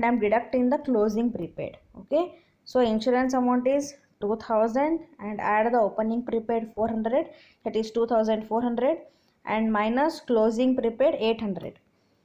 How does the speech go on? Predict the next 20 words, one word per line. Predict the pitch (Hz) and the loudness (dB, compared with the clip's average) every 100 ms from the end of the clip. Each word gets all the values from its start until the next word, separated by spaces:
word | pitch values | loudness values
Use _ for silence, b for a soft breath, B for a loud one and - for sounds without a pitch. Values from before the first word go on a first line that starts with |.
| _ _ | _ _
So, | 233 220 | -2 0
uh, | 202 202 | 0 -2
how | 214 226 | 0 2
much | 240 247 233 | 2 0 -2
answer | 226 226 | 0 2
I | 220 | 2
will | 214 214 | 0 0
get? | 302 330 - - 190 | 0 -2 -10 -10 -8
One | 190 190 | -8 -6
thousand | 196 208 277 320 | -4 -2 -4 -6
six | - - 160 | -10 -16 -18
hundred. | 151 - _ _ _ _ | -18 -20 _ _ _ _
Okay, | - 320 381 - _ 190 | -4 -2 -2 -10 _ -6
I | |
hope | 208 208 | -4 0
you | 220 | 0
are | 208 | 0
getting. | 190 185 170 - b b b b b - 208 | -4 -6 -10 -14 b b b b b -8 -4
And | 220 233 | 0 0
next, | 285 - | -2 -6